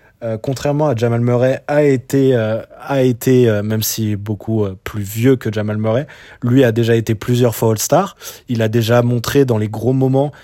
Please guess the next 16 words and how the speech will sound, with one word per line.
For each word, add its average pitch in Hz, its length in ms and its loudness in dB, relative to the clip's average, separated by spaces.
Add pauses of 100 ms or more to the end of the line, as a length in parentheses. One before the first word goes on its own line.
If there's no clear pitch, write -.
(160)
et 113 80 -10
dans 117 140 -4
les 117 100 -2
matchs 127 440 -4
peut-être 175 400 -2
plus 170 220 -4
serrés 165 440 0
que, - 200 -8
euh, 113 400 0 (400)
les, 117 440 0
les 113 120 -4
Denver 123 420 0
Nuggets, 123 540 -2
euh, 107 360 -6
cette 113 320 -4
année, 123 300 -2